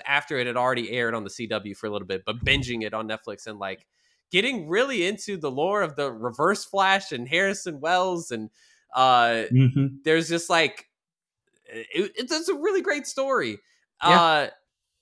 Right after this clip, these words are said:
Speaker 1: and then they, you know, they, you know, they did the C W thing, but, like,
Speaker 3: <laughs>
Speaker 1: early on,
Speaker 2: Yeah.
Speaker 1: it was such a, such a good story. And, you know, the movie The Flash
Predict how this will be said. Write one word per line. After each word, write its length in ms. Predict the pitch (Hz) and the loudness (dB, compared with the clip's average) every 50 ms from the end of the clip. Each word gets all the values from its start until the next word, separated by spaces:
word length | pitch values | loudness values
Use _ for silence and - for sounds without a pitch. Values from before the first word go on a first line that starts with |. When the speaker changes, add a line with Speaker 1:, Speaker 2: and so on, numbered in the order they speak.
| _ _ _ _ - | _ _ _ _ -4
Speaker 1:
and 180 | 151 156 151 143 | -2 -2 0 2
then 160 | 156 156 151 | 2 2 2
they, 120 | 143 143 139 | 2 2 0
you 220 | 131 120 120 131 | 0 0 -2 0
know, 160 | 110 104 98 | 0 -2 -2
they, 200 | 98 110 120 120 | 0 2 2 2
you 220 | 113 87 107 117 113 | 2 0 -2 -2 0
know, 140 | 107 104 | 0 0
they 120 | 95 113 117 | 2 0 0
did 180 | 113 127 127 104 | 2 0 0 0
the 80 | 117 | -2
C 180 | - - - 117 | -4 -4 -2 0
W 320 | 113 107 98 95 95 90 | 0 0 0 -2 -4 -8
thing, 380 | 87 - 87 85 85 85 87 92 | -8 -8 -8 -8 -8 -10 -10 -4
but, 280 | - 123 120 110 - - | 0 2 2 2 2 0
like, 220 | 123 123 113 110 - - - - - | -2 0 0 4 6 6 8 8 6
Speaker 3:
<laughs> 220 | - - - - | 4 0 0 2
Speaker 1:
early 340 | 147 160 180 202 214 208 170 | 4 6 6 6 6 6 6
on, 340 | 156 151 147 135 113 104 101 | 8 8 8 6 6 4 4
Speaker 2:
Yeah. 80 | 123 | 2
Speaker 1:
it 20 | 139 | 2
was 180 | 139 139 135 | 2 2 0
such 380 | - - - 156 143 143 147 - | -2 -2 2 2 2 2 2 -2
a, 160 | 175 - 143 - _ - | -4 -4 -4 -8 _ -14
such 380 | - - - 160 143 139 - 156 | -12 -4 0 0 0 0 0 -4
a 40 | |
good 240 | 131 120 127 120 110 | -4 -2 -2 -2 -2
story. 560 | - - - 123 117 104 95 92 87 87 90 _ _ _ _ _ _ _ _ _ - | -4 -6 -6 -4 -4 -2 -2 -4 -4 -6 -10 _ _ _ _ _ _ _ _ _ -2
And, 640 | 120 123 123 127 127 120 117 117 110 104 101 98 90 - - - - _ _ _ _ _ _ _ _ | 2 4 4 6 6 6 4 4 2 0 -2 -4 -8 -10 -12 -16 -18 _ _ _ _ _ _ _ _
you 120 | - 113 120 | -2 0 2
know, 140 | 117 113 | 2 2
the 120 | 110 104 107 | 2 0 0
movie 300 | 107 135 170 196 170 139 | 2 2 2 4 2 0
The 120 | 107 113 | -2 -2
Flash 520 | - - 107 104 101 101 104 - - - | -4 0 0 2 2 2 0 -4 -8 -14